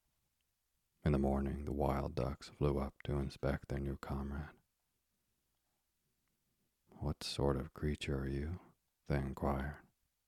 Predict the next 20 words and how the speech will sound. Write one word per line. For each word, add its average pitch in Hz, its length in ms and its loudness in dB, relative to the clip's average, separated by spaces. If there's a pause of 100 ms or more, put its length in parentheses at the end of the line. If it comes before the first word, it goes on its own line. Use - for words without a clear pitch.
(460)
as 78 140 2
the 73 100 2
duckling 69 640 0
turned 69 460 0
from 69 200 -6
side 69 520 -2
to 85 100 -10
side 69 580 2
and 73 160 -6
greeted 71 380 2
them 67 320 -4
as - 140 -8
well 69 260 4
as 67 100 -2
he 67 120 -6
could. 69 380 -4 (2250)
"You 76 200 6
are 67 140 -4
frightfully 69 680 0
ugly," 67 440 -4